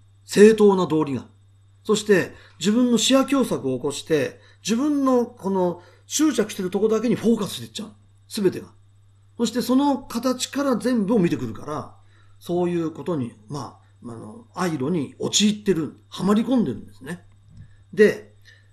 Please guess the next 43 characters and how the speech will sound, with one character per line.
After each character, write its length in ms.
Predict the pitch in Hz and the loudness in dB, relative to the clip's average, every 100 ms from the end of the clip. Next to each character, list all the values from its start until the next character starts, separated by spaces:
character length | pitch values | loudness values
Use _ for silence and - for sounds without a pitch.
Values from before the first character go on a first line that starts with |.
| _ | _
ま 140 | 202 220 | -2 -2
あ、 40 | |
こ 120 | 220 | 0
れ 120 | 262 | -2
に 100 | 277 | -2
つ 120 | 277 277 | -2 -6
い 100 | - | -4
て 100 | 170 | -6
は 120 | 131 | -6
さ、 340 | - 147 120 | -6 -6 -6
も 120 | 175 | -6
う 40 | - | -4
今 100 | 254 | -4
日 40 | 165 | -4
も 20 | |
長 200 | - 254 | -4 -6
時 100 | 262 | -6
間 100 | 190 | -6
に 80 | 156 | -4
な 60 | |
っ 20 | |
ち 80 | 147 | -4
ゃ 40 | 143 | -6
っ 20 | |
た 100 | 123 | -10
か 100 | 120 | -10
ら、 360 | 143 131 101 - - - | -8 -8 -10 -16 -20 -18
あ 160 | 147 151 | -12 -8
の 640 | 143 139 135 131 127 127 | -6 -6 -6 -6 -8 -10
ー、 120 | - - _ - | -14 -18 _ -10
い 100 | 190 | -6
く 120 | 247 | 0
ら 80 | 233 | 2
で 80 | 214 | 2
も 100 | 202 | 0
ま 100 | 190 | 0
た 120 | 190 | -4
次 160 | 185 208 | -4 -2
回、 320 | 151 110 - | -2 -4 -10
こ 140 | - 147 | -12 -10
の 80 | |
国 400 | 143 156 196 196 | -8 -8 -4 -6
立 160 | 190 | -6